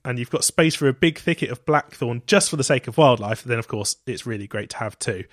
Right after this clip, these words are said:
So, as I say, probably not one for a small garden, and you should watch out when you're buying native hedging packs, which we often recommend because sometimes they will have blackthorn in and sometimes they won't.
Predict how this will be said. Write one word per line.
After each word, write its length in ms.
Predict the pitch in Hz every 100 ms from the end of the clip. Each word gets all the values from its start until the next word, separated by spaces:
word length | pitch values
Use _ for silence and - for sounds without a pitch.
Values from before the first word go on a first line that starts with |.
| - - - _
So, 380 | 135 127 123 127 _ _
as 140 | 190 170
I 60 |
say, 340 | 131 135 123 131
probably 380 | - 160 151 139
not 340 | 143 151 180 156
one 260 | 147 139
for 160 | 127 131
a 40 |
small 320 | 127 160 160 143
garden, 520 | 123 110 110 110 113 - - - _ _
and 260 | 147 135 131
you 180 | 160 156
should 400 | - - 196 165
watch 300 | 170 165 -
out 360 | 147 139 - -
when 280 | 139 135
you're 240 | 135 135 135
buying 420 | 139 135 131 131
native 420 | 143 143 151 - -
hedging 480 | - 190 165 117
packs, 500 | 113 120 123 - - - _
which 160 | 147 -
we 120 | 127
often 340 | 170 - 139
recommend 540 | 123 120 139 135 113 110
because 220 | 117 131
sometimes 600 | - 160 170 147 143 131
they 80 | 139
will 120 | 120
have 220 | 113 127 -
blackthorn 420 | 123 - 123 113
in 140 | 110
and 100 | 110
sometimes 480 | - 117 - 113 110
they 160 | 110 110
won't. 420 | 117 104 101